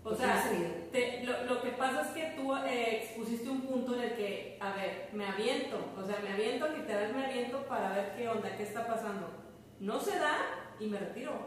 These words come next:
Speaker 1: Ese, eso es tener,
Speaker 2: Ah, sí.
Speaker 1: saber qué está pasando. Hay banda que no con-, no identifica que,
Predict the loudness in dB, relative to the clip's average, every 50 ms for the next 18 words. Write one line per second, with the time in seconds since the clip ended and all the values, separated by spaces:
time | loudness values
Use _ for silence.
0 | -8 -12 -14 -12 -6 -2 0 0 0 0 -2 -6 -6 -6 -6 -4 -2 0 0 0
1 | 0 0 -2 -2 -2 -2 -2 -2 -2 0 0 -2 -2 -2 -4 -4 -2 0 0 0
2 | 0 -2 -2 -2 -2 -2 0 0 2 2 4 4 6 6 6 6 4 4 2 0
3 | 0 0 0 0 0 0 0 0 0 0 0 0 0 0 -2 -4 -6 -8 -10 -14
4 | -16 -18 -16 -8 -4 0 2 2 4 4 4 2 2 0 0 2 2 4 4 4
5 | 4 2 2 0 -2 -2 0 0 0 0 0 -2 -2 -2 -2 -2 -2 -4 -4 -6
6 | -4 -2 -2 -2 -2 -2 -4